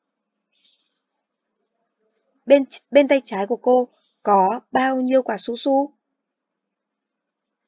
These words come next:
À, bên tay trái có sáu quả su su. Bên tay phải có mấy quả su su? Bên phải có ba quả su su. Vậy có tất cả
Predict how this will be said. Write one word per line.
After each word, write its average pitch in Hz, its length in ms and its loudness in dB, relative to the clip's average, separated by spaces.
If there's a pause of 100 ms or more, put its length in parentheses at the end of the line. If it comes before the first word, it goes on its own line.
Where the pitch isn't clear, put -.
(300)
À, 208 300 -8 (240)
bên 214 160 -6
tay 226 160 -4
trái 185 320 -10
có 185 300 -8 (220)
sáu 185 340 -10
quả 214 280 -6
su 220 180 -8
su. 254 380 0 (1300)
Bên 269 140 -2
tay 277 180 2
phải 247 380 -4 (120)
có 196 220 -4
mấy 214 220 -4
quả 208 180 -4
su 247 200 -6
su? 285 340 -2 (1900)
Bên 247 140 0
phải 226 380 -6
có 185 340 -10 (160)
ba 220 200 -6
quả 214 200 -14
su 226 160 -8
su. 262 360 -2 (720)
Vậy 262 360 0 (100)
có 190 260 -10
tất 277 180 -6
cả 214 340 -4